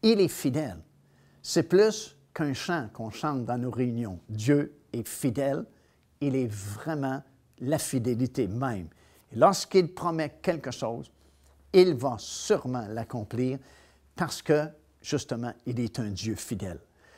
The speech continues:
Paul dit ici, « Dieu m'a promis de jamais m'abandonner. Il a dit, je ne te délaisserai point, je ne t'abandonnerai point. » Alors, vous qui m'écoutez aujourd'hui, vous pouvez être assurés de cette chose-là.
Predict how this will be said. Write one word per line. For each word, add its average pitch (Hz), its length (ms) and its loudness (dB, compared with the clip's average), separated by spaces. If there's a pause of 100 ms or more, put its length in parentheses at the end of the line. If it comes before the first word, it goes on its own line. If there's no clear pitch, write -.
(180)
Paul 165 320 8
dit 123 200 0
ici, « 147 480 -2 (280)
Dieu 135 380 4
m'a 165 200 2
promis 117 420 -8 (260)
de 113 160 -4
jamais 160 520 0
m'abandonner. 117 720 -2 (340)
Il 143 160 6
a 135 80 6
dit, 135 240 4
je 123 100 0
ne 131 160 2
te - 140 -2
délaisserai 131 720 2
point, 131 280 -8 (300)
je 139 180 -4
ne 120 160 -4
t'abandonnerai 143 1120 -2
point. » 104 260 -10 (540)
Alors, 123 220 0
vous 143 320 4
qui 196 140 -2
m'écoutez 175 360 2
aujourd'hui, 147 600 0 (240)
vous 131 180 0
pouvez 120 400 -2
être 113 340 -2
assurés 147 560 0
de 120 120 -4
cette - 260 0
chose-là. 123 500 -4